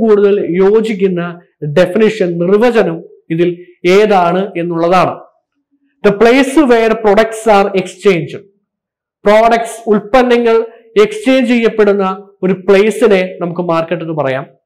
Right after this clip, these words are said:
The time when products are exchanged. പ്രോഡക്റ്റുകൾ എക്സ്ചേഞ്ച് ചെയ്യപ്പെടുന്ന ടൈമിനെ നമുക്ക് മാർക്കറ്റ് എന്ന് പറയാൻ സാധിക്കുമെന്ന് പറയുന്നു. Effective contact between buyer and seller. ബയറും സെല്ലറും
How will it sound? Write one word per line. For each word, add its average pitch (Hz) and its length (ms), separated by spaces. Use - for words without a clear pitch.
The 196 60
time 247 280
when 214 140
products 208 400
are 190 100
exchanged. 170 580
പ്രോഡക്റ്റുകൾ 226 720
എക്സ്ചേഞ്ച് 254 540
ചെയ്യപ്പെടുന്ന 202 560
ടൈമിനെ 220 560
നമുക്ക് 175 340
മാർക്കറ്റ് 165 320
എന്ന് 165 180
പറയാൻ 160 220
സാധിക്കുമെന്ന് 156 520
പറയുന്നു. 156 300
Effective 247 420
contact 240 440
between 220 400
buyer 196 300
and 202 100
seller. 170 300
ബയറും 226 360
സെല്ലറും 233 380